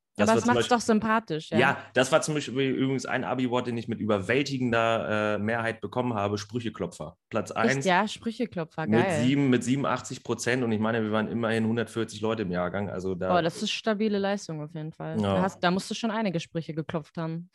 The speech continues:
Speaker 1: Ja, das kann ich auch gut, glaub
Speaker 2: Das
Speaker 1: ich.
Speaker 2: ist doch geil.
Speaker 1: Die sind halt, wie gesagt, manchmal sehr grenzwertig, aber ich hab einen sehr schlechten Humor und ich nehme mich auch selber mit aufs Korn.
Speaker 2: Ja, das ist dann okay.
Speaker 1: Und außerdem, wenn man alle irgendwie beleidigt, dann finde ich's auch wieder fair.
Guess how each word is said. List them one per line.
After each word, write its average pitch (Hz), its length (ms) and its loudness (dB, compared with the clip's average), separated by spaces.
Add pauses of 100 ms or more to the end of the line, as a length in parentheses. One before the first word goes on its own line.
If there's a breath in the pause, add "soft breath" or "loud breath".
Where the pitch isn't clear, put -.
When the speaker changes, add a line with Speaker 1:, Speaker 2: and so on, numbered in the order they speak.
Speaker 1:
Ja, 110 160 4
das 113 160 4
kann 123 160 2
ich 127 140 0
auch 107 160 0
gut, 110 280 -2 (500)
glaub 92 260 2
Speaker 2:
Das 87 80 -2
Speaker 1:
ich. - 240 -12
Speaker 2:
ist 233 240 -10
doch 220 120 -14
geil. 160 280 -8 (500)
Speaker 1:
Die 107 60 0
sind 113 240 4
halt, 110 160 2
wie 117 60 0
gesagt, 107 240 0
manchmal 107 300 -2
sehr 101 120 -2
grenzwertig, 104 580 -2
aber 98 160 -2
ich 98 120 -6
hab 98 80 -6
einen 95 60 -10
sehr 92 120 -6
schlechten - 340 -6
Humor 95 240 -2
und 90 60 -4
ich 90 100 -6
nehme 95 140 -2
mich 90 140 -6
auch 85 80 -6
selber 85 280 -8
mit 82 160 -10
aufs 101 160 -12
Korn. - 300 -16 (140)
Speaker 2:
Ja, 165 160 -6
das 156 180 -6
ist - 160 -14
dann 156 160 -10
okay. 165 340 -12
Speaker 1:
Und 104 120 0
außerdem, 113 280 4
wenn 113 120 4
man 110 120 4
alle 131 280 2
irgendwie 127 320 0
beleidigt, 117 420 0
dann 113 140 -2
finde 113 180 -4
ich's 107 100 -6
auch 98 140 -8
wieder 101 160 -2
fair. 82 340 -10